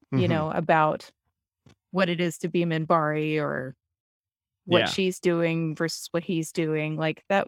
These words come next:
Speaker 1: that could have been a really fun conversation.
Speaker 2: Yep. And these are the reasons why it gets a three out of five for me. It's, I really liked the episode, though.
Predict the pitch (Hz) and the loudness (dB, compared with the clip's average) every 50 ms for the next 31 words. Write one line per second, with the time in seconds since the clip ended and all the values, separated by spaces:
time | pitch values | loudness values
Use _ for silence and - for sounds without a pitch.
0 | - _ - 202 214 - - 233 202 196 190 180 165 147 175 185 180 180 175 170 | -2 _ 0 0 2 2 0 0 2 2 0 0 0 -2 -2 -2 -2 -2 -4 -6
1 | - - 165 165 170 170 165 165 160 _ _ _ _ _ _ - - 170 165 156 | -6 -6 -6 -6 -6 -8 -8 -10 -12 _ _ _ _ _ _ -8 -4 -4 -4 -4
2 | 143 135 143 - 160 165 151 - 156 156 - - 165 - _ _ _ _ _ _ | -4 -8 -6 -4 -4 -4 -4 -4 -6 -6 -6 -6 -8 -10 _ _ _ _ _ _
3 | _ - 143 151 - - _ _ _ _ _ _ _ - 151 147 147 143 139 - | _ -2 0 0 0 -2 _ _ _ _ _ _ _ 0 2 4 4 2 2 -2
4 | _ _ - 165 160 160 156 151 151 156 151 143 143 139 127 139 139 127 135 131 | _ _ 0 4 4 4 4 4 2 2 4 4 4 4 4 2 2 2 4 4
5 | 131 127 123 127 127 - 123 - - 127 120 113 110 110 - - 107 104 104 - | 4 4 4 2 -2 -4 -6 -6 -2 0 2 2 0 0 -2 -2 0 0 -2 -2
6 | - 107 107 101 98 92 _ _ _ _ _ _ _ _ - 139 143 - - - | -4 -4 -4 -4 -4 -6 _ _ _ _ _ _ _ _ 0 0 0 0 -2 -14
7 | _ _ - 131 139 139 131 113 - - 135 127 117 110 101 101 107 - - - | _ _ -2 0 0 0 0 -4 -2 0 0 2 2 0 0 -2 -2 -4 -4 -4
8 | 98 92 - 110 - - 92 87 - - 85 90 104 | -4 -4 -4 -6 -8 -8 -8 -8 -8 -8 -10 -10 -10